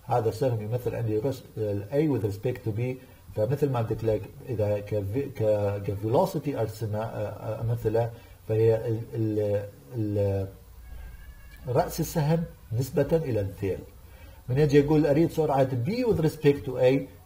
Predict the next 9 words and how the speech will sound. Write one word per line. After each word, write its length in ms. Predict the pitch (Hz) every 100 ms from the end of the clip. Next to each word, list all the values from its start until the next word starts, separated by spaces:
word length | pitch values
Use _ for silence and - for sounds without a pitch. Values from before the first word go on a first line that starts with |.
| -
فأجي 360 | 113 127 143 135
أقول 460 | 127 147 151 147 143 -
رأس 420 | 107 123 180 165
السهم، 500 | 156 - 131 123 139 160 -
هذا 200 | 123 120
هو 160 | 110 110
السهم، 380 | 98 107 98 95
هسه 280 | 95 -
هذا، 540 | 101 104 127 123 139